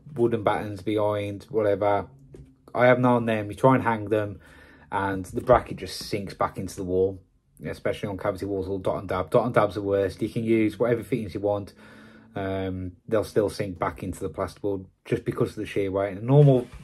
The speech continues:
radiator, you've got a long bracket, so the weight's distributed across the length of the bracket. But the designer ones, you've got four small brackets, so you find the,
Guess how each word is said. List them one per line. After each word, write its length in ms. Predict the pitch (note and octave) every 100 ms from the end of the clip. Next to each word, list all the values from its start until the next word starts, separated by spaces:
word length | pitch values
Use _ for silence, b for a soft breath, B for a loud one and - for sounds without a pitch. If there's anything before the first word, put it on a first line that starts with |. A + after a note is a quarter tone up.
| -
radiator, 500 | A2 G2+ G2+ G2+ F#2+
you've 80 | G#2
got 120 | G#2
a 60 | A2
long 180 | G#2+
bracket, 460 | F#2+ F#2 - G#2+ -
so 380 | - G2+ G2 F#2+
the 80 | G#2+
weight's 340 | A2+ G#2+ F2
distributed 540 | - G2 - G#2 G2+ -
across 360 | - G2+ -
the 140 | - G#2
length 200 | F#2+ F#2
of 60 |
the 60 | G2+
bracket. 480 | F#2 F2 - G2 F#2+
But 120 | F#2+
the 60 | F#2+
designer 400 | G2+ B2 A#2+ A2
ones, 340 | G#2+ G2 F#2 - B B B B B B - -
you've 180 | - G#2+
got 160 | A#2 -
four 340 | - A2+ G#2
small 300 | - A2 G#2
brackets, 500 | F#2 F2+ - G#2 -
so 180 | - F#2+
you 140 | F#2+
find 400 | F2+ A#2+ G2+ F2+ -
the, 380 | - G#2 E2